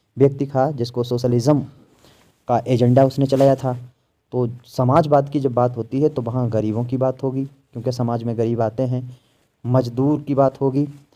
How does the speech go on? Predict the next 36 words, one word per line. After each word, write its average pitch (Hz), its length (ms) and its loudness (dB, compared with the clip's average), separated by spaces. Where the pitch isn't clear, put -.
इसीलिए 147 640 2
जो 131 200 0
समाजवादी 123 680 0
होते 104 300 -8
हैं 117 460 -4
या 123 100 0
जो 120 140 -4
कार्ल 135 260 4
मार्क्स 135 260 0
के 127 120 -6
नज़रिए 117 340 -2
से 123 140 -4
प्रभावित 117 500 -8
होते 123 220 -6
हैं, 143 180 -2
उनका 123 320 -2
झंडा 120 400 0
रा-, 104 240 -4
लाल 113 240 -2
कलर 131 240 -6
का 139 120 -4
होता 139 280 -6
है, 143 140 -6
उसमें 139 240 -6
पाँच 113 420 -8
स्टार 139 340 4
बने 139 220 0
होते 139 340 -2
हैं, 143 340 0
उसमें 147 280 -2
खुरपी, 135 500 -2
हथौड़ी, 127 600 0
छेनी 127 480 2
या 131 160 4
फिर 127 260 -2
दरातरी 123 680 0